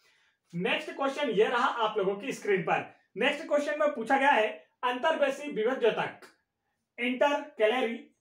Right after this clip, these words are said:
और मेरिस्टेम, अ, किसमें पाए जाते हैं, आपसे यह पूछा गया है, मेरिस्टेम। तो इसका जो right answer है वह आप लोगों को जल्दी से बताना है। तो उसका जो correct answer होगा वह होगा ऑप्शन number सी, पत्तियों के तल में।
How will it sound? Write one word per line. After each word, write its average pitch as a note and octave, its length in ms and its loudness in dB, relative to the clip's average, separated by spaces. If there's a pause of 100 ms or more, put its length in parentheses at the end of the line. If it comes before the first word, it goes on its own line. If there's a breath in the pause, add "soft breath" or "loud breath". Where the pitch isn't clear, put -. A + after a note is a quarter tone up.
(200)
और G3 280 4
मेरिस्टेम, B3+ 560 -6
अ, G#3 320 2
किसमें C4 280 -4
पाए A3+ 160 2
जाते A3 200 -2
हैं, C4 60 -2
आपसे A3 220 -2
यह A3+ 160 4
पूछा G#3+ 260 0
गया F3+ 140 0
है, D3 220 -2
मेरिस्टेम। G3 580 -6 (460 soft breath)
तो A#3+ 180 4
इसका A#3+ 240 4
जो C4+ 200 2
right B3 220 2
answer C#4 320 0
है - 320 2 (340)
वह C4+ 100 4
आप C4 240 2
लोगों A#3+ 160 4
को C4 100 -4
जल्दी A3+ 200 -2
से C#4 100 -6
बताना A#3+ 260 0
है। D#3 140 -6
तो A3 120 -4
उसका A3 240 -6
जो C#4+ 140 4
correct B3 280 0
answer C#4 260 2
होगा A3+ 180 0
वह C#4+ 200 -2
होगा G#3+ 260 2
ऑप्शन C4 480 -2
number A#3 240 -2
सी, B3 400 -10
पत्तियों A3 420 0
के B3+ 180 -2
तल E3 300 -6
में। A#2+ 200 -14